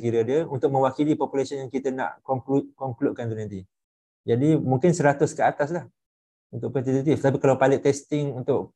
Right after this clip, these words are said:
quantitative question itu mungkin tiga puluh. Tiga puluh ke atas. Berbanding kalau kualitatif tadi,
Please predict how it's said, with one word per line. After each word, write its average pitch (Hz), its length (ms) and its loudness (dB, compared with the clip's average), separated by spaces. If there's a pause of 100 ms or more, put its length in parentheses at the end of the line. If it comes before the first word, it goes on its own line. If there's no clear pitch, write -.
quantitative 131 400 0
question 139 240 0
itu 135 80 -2
mungkin 156 240 2
tiga 131 160 4
puluh. 113 240 0 (480)
Tiga 113 80 -2
puluh 117 160 0
ke 117 80 0
atas. 104 400 -6
Berbanding 123 320 2
kalau 131 160 6
kualitatif 135 400 2
tadi, 202 320 -2